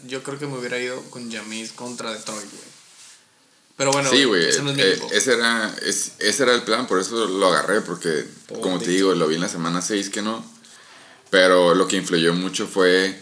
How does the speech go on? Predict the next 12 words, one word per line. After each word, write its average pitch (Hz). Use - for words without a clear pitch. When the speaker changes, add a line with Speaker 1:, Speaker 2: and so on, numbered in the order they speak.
Speaker 1:
Tennis 127
balls. -
Speaker 2:
el 92
de 90
que, 76
ajá, 90
se -
lastimó, 82
que -
se 92
fracturó 80
el, 95